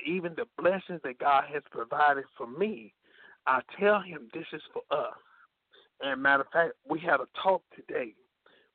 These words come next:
We had a talk today, my son and I. I call it, uh, Dylan and Daddy time. And we had a great time fellowship and just talking. And not only I enjoyed it, but he told me he enjoyed it too. And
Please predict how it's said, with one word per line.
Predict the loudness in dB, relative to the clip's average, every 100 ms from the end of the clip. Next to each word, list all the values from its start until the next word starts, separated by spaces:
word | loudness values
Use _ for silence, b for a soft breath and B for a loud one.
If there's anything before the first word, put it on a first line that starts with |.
| -8
We | -4
had | -2
a | -4
talk | -2 0 0
today, | -4 -6 -4
my | -8 -4 2
son | 4 2
and | -2
I. | -2 -2 -6 _ _ _ _ _ _ _ _ _ _ _ _ _ _ -6
I | -4
call | 0 4 4 2
it, | -2
uh, | -4 -4 -4 0
Dylan | 2 2 0 -4
and | -8
Daddy | -4 -4 -6 -12 -14
time. | -14 -14 -20 _ _ _ b b b b b -8
And | -4 -2
we | -2
had | -2 -4
a | -6 -8
great | 0 2 2 -8
time | -8 -6 -8 -12 -12
fellowship | -10 -8 -8 -8 -2
and | 0
just | 0 -2 0
talking. | 2 2 -2 -16 -10
And | -8 -10 -16 b b
not | -2 0
only | 2 2
I | 0 -4 -4
enjoyed | 0 2 2
it, | 0
but |
he | -6 -8
told | -6 -8
me | -8
he | -8 -8
enjoyed | -4 0 0 0
it | -6
too. | -14 -14 -18 _ _ b b b b b
And | -8